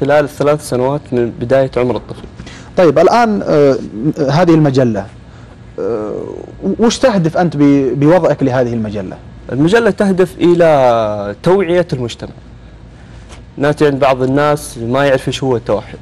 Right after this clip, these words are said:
Speaker 1: المجلة، آه، تكلم، تتكلم عن التوحد وتوعية المجتمع ما هو التوحد. في ناس تجي تسأله إيش هو التوحد، ما يعرف إيش هو التوحد.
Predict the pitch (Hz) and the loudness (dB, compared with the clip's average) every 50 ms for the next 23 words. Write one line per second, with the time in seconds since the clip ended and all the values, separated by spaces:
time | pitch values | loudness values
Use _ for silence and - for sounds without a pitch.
0 | - - - - - - - - - - - - - - - - - - - - | -20 -20 -20 -20 -20 -20 -20 -20 -20 -20 -20 -20 -20 -20 -20 -20 -20 -20 -20 -16
1 | - - 120 120 123 127 127 127 135 143 139 151 156 156 151 151 151 147 139 127 | -8 -6 -4 -2 -2 -2 -2 0 0 0 2 2 2 2 2 2 2 2 2 2
2 | 127 123 120 117 113 110 107 101 98 - - - - - - - - 151 143 139 | 2 2 2 0 0 0 0 -2 -2 -6 -10 -12 -14 -16 -10 -4 -2 0 0 0
3 | 139 139 135 127 - 131 - - - 147 139 135 127 127 127 127 127 - 135 131 | -2 -2 -4 -4 -6 -8 -6 -2 -2 0 0 0 0 0 -2 -2 0 0 2 2
4 | 131 - - 147 131 131 123 117 104 101 104 104 - 139 135 139 139 135 135 - | 2 0 -2 -4 -4 -2 -2 -4 -6 -6 -8 -6 -2 -2 0 0 0 0 0 0
5 | 139 135 139 131 - - 131 127 123 127 143 143 143 131 147 143 143 135 123 - | 0 0 -2 -2 -2 -2 0 0 0 0 0 0 0 0 0 0 0 0 -2 0
6 | - 127 127 117 - - 104 104 - - - - - - - - - 127 131 135 | 0 0 0 0 -2 -8 -16 -18 -18 -20 -20 -20 -20 -20 -16 -10 -6 -4 -2 -2
7 | 139 139 - - - 135 131 127 - 139 - 139 131 127 127 127 - - 139 131 | -2 -4 -4 -6 -6 -6 -6 -4 -6 -4 -2 0 0 2 0 0 0 -2 -2 -2
8 | - - 135 135 127 127 - 131 131 139 123 127 131 127 123 117 117 - - 113 | -2 -2 -2 -2 -2 0 -2 -2 -2 -2 -2 -2 -2 -2 -2 -4 -6 -8 -10 -10
9 | 113 - 110 107 104 - 92 - - | -8 -6 -6 -6 -6 -6 -8 -8 -8